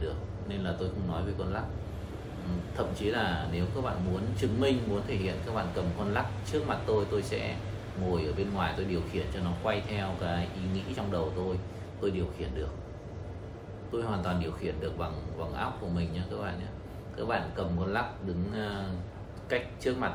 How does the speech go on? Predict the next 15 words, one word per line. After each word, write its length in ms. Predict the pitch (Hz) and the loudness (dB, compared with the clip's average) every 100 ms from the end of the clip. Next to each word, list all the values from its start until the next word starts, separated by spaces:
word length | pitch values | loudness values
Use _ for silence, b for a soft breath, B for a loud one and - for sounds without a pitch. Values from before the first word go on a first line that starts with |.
| - | 2
tôi, 240 | 101 92 90 | 2 4 2
tôi 200 | 90 87 | 0 0
sẽ 200 | - - | -4 -4
điều 200 | - 90 - | 2 2 2
khiển 220 | 87 76 | 0 0
nó 120 | 78 78 | -2 0
quay 180 | 104 98 | 2 4
dương 220 | 95 87 | 2 2
hay 140 | 92 87 | 0 0
quay 140 | 92 | 2
âm 120 | 92 92 87 | 2 0 -2
theo 340 | 98 90 87 87 B B B - | 0 0 0 -2 B B B -2
cái 220 | 85 87 | 0 0
suy 200 | - 110 | 0 0
nghĩ 140 | 101 | 0